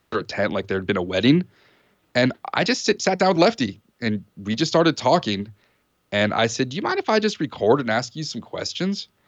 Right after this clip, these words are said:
And an hour later, someone interrupted us. And I was like, "That may have been one of the craziest things that's ever happened."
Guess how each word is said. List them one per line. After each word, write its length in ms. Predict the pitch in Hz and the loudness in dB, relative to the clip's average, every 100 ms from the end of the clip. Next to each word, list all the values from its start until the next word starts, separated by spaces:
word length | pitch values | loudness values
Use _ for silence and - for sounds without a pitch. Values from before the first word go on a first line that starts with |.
| _ _ _ _ _ | _ _ _ _ _
And 140 | 107 113 | 2 2
an 140 | 117 - | 2 0
hour 320 | 107 131 165 | 2 6 6
later, 520 | 143 139 143 98 95 - | 8 8 6 4 0 -4
someone 360 | - 123 127 | 0 2 4
interrupted 460 | 123 117 113 117 113 | 4 4 4 2 -2
us. 260 | - - - | -8 -8 -10
And 140 | 107 107 | -10 -10
I 140 | 110 | -8
was 140 | 107 | -10
like, 140 | 143 - _ _ _ _ _ _ _ | -10 -12 _ _ _ _ _ _ _
"That 260 | 92 120 - | -4 -2 0
may 120 | 214 | 2
have 100 | 240 | 4
been 200 | 170 165 | 6 6
one 140 | 147 | 6
of 60 | 127 | 6
the 80 | 104 | 2
craziest 640 | - 101 101 120 143 127 | -2 -4 0 2 0 0
things 140 | 127 | -2
that's 160 | 110 - | 0 0
ever 180 | 101 101 | 0 0
happened." 460 | 98 98 95 92 | 0 -2 -4 -12